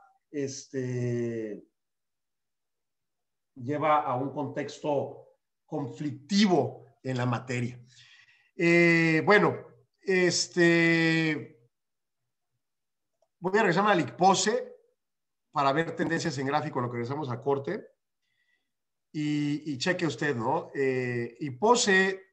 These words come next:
trae una tendencia de, de, de parametrización de diez a, de doce años, ¿no? Desde dos mil ocho.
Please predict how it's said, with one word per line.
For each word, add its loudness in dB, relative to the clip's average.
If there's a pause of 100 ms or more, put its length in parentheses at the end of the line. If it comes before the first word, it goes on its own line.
(160)
trae -4
una -4
tendencia -6
de, -8
de, -14
de -14
parametrización -8
de -6 (320)
diez -10
a, -8
de -10
doce -6
años, 0
¿no? -16 (140)
Desde -12
dos -8
mil -2
ocho. -6